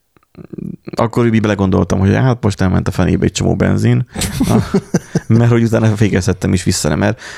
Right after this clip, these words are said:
most ugye két helyen is ugye most útfelújítás van, és ott le van zárva, és akkor így már még nehezebb, ö, közlekedni.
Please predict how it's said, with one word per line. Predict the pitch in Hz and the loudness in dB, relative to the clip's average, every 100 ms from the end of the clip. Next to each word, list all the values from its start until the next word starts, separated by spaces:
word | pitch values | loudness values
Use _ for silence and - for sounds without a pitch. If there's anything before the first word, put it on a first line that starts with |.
| - | -6
most | 127 120 - - | -2 -2 -2 -2
ugye | 113 110 107 85 - - | 0 2 0 -2 -6 -4
két | 110 101 | -2 0
helyen | - 95 | 0 0
is | 92 - | 0 -2
ugye | 95 | -2
most | 92 95 | 0 -2
útfelújítás | 101 101 - - - - 110 | -2 -2 -2 -4 -4 -4 -2
van, | 95 | -2
és | 98 - | -2 -2
ott | - | -2
le | 87 | -2
van | 87 87 | 0 -2
zárva, | - - 101 127 139 - - - - - - _ | 0 -2 0 0 -2 -2 -20 -20 -20 -20 -20 _
és | - - | -6 -4
akkor | 107 110 | -2 0
így | 104 101 | 0 0
már | 104 | 0
még | 101 90 | 0 0
nehezebb, | 90 90 87 87 92 | 2 4 4 0 0
ö, | 90 90 - 87 95 92 - - | 0 0 0 -2 -6 -10 -16 -14
közlekedni. | - 92 92 92 85 87 69 | -4 -2 -2 -2 -4 -2 -4